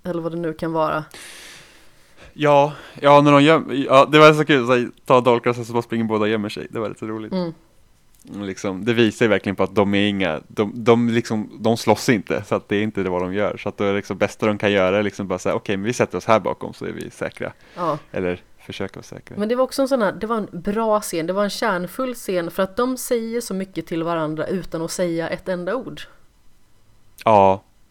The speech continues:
Speaker 2: Ja, jag gillar den scenen verkligen. Alltså, det är typ två av mina favoritscener i det här avsnittet, det är verkligen mellan Sansa och Tyrion. Jag tycker att det var liksom så himla bra bara.
Speaker 1: Ja, jag funderar på hur ska det sluta mellan de två egentligen?
Speaker 2: Ja.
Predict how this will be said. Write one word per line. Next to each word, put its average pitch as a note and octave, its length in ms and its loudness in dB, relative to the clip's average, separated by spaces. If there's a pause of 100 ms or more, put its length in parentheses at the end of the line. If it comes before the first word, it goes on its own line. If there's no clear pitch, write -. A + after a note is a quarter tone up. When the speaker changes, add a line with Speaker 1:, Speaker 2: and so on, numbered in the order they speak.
(200)
Speaker 2:
Ja, A#2+ 100 10
jag A2+ 100 10
gillar A2+ 220 6
den G2 120 0
scenen G2 260 0
verkligen. F#2 300 -4
Alltså, A2+ 160 -2
det A#2 60 -2
är A#2+ 40 -2
typ A#2 160 -2
två A#2+ 220 2
av G#2+ 60 4
mina F#2+ 180 -2
favoritscener G#2 640 0
i - 20 -2
det G2 80 -4
här F2 260 -4
avsnittet, F#2+ 440 -6
det G#2+ 120 2
är G2+ 40 2
verkligen E2 340 -2
mellan D2 180 -6
Sansa F2 280 -8
och - 60 -16
Tyrion. - 400 -8
Jag - 160 -8
tycker F2+ 200 -6
att - 120 -8
det D#2 100 -4
var - 120 -8
liksom - 220 -14
så - 100 -20
himla D#2+ 320 -12
bra F#2 220 -2
bara. E2+ 260 -10 (1080)
Speaker 1:
Ja, G#3+ 300 -8
jag G#3+ 200 -4
funderar G3 480 2
på F#3 200 -6
hur G#3 160 -2
ska G#3 180 -8
det F#3+ 80 -8
sluta F#3 380 -4
mellan E3+ 280 -4
de A3+ 240 -4
två D3 220 -6
egentligen? - 400 -10 (2250)
Speaker 2:
Ja. G#2 420 -4